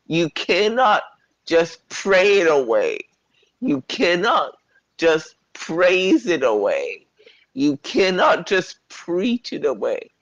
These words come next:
You've gotta deal with the poison that's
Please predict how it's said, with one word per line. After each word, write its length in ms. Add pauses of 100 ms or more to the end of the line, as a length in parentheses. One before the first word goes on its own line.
(380)
You've 440
gotta 500
deal 1000 (540)
with 380
the 180 (240)
poison 840
that's 380